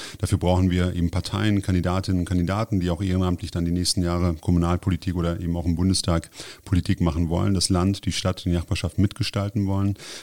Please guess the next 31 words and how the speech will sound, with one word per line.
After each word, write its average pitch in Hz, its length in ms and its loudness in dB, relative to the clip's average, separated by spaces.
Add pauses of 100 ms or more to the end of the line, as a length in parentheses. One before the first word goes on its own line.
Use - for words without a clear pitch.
vom 92 160 4
Bezirksrat 90 640 -2
eben 87 180 0
bis - 160 0
hoch 90 140 -6
zum 90 180 -2
Bundestag. 92 520 -4
Das 92 140 2
heißt 95 280 2
für 98 100 2
uns, 98 300 4
wir 92 80 2
brauchen 95 500 0
auch - 140 -6
vor 95 140 0
allem 85 100 0
junge 101 260 4
Menschen. 113 500 0
Also 87 120 -2
es 80 100 -2
muss 95 220 2
eine 90 140 0
neue 95 360 2
Generation 92 720 0
dann 92 120 0
auch 92 200 -6
an 92 160 -2
Wahlhelferinnen 92 640 -2
und 85 140 0
Wahlhelfern 98 440 -2
idealerweise 92 720 0